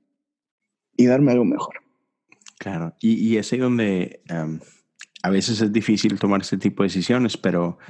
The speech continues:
Speaker 2: am, muchas veces somos tentados a, a escoger el camino, digamos que fácil.
Speaker 1: Ujú.
Speaker 2: Y, y, y, y no quiero decir con esto que, que, por ejemplo, que para ti haber escogido el tour hubiera sido fácil, porque otra vez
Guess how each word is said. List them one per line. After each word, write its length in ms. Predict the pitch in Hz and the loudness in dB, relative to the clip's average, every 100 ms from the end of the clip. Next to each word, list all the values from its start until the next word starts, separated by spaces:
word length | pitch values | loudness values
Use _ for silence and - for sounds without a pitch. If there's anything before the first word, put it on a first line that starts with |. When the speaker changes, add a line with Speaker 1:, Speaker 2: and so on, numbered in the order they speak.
| - - - - _ - | -18 -18 -20 -20 _ -6
Speaker 2:
am, 480 | 98 90 90 87 - _ - | -2 0 0 -2 -6 _ -2
muchas 360 | 107 113 - 117 | 0 2 2 0
veces 160 | 120 | 0
somos 320 | - 107 113 | 0 0 0
tentados 560 | - 104 95 98 101 - | 0 0 2 0 0 0
a, 340 | 95 90 - - | 0 0 -4 -8
a 240 | 101 98 | -4 -4
escoger 540 | 87 - 101 - 95 95 | -4 -4 -4 -2 -2 -2
el 120 | 110 | -2
camino, 480 | - 101 101 107 107 | 0 2 2 2 0
digamos 320 | 107 101 117 | 2 0 0
que 120 | - | -4
fácil. 400 | - 131 113 160 | -4 -2 0 2
Speaker 1:
Ujú. 160 | 120 135 - _ _ - | 2 0 -6 _ _ -2
Speaker 2:
Y, 60 | |
y, 340 | - 120 - 120 | 2 2 4 4
y, 300 | 110 - 117 | 2 2 2
y 40 | |
no 160 | 107 120 | 4 2
quiero 180 | 139 | 2
decir 140 | 127 120 | 2 0
con 160 | 117 | 2
esto 220 | 110 - 107 | 2 0 0
que, 380 | 98 87 78 - | 2 2 -2 -4
que, 80 | - | -4
por 140 | 90 | -2
ejemplo, 320 | 85 82 80 - - - - - | 0 -2 -6 -12 -20 -20 -16 -4
que 100 | 98 | -2
para 200 | - 92 | 0 -2
ti 360 | - 101 98 - | 0 2 2 2
haber 240 | 95 95 | 0 0
escogido 480 | 101 - 95 107 98 | -2 -4 -2 2 2
el 120 | 87 | 0
tour 180 | - 107 | 0 2
hubiera 220 | 104 90 90 | 2 2 0
sido 200 | - 87 | -2 0
fácil, 300 | 127 113 87 | 0 0 -2
porque 180 | 85 | -4
otra 160 | 87 95 | -2 0
vez 300 | 98 - _ | 0 -2 _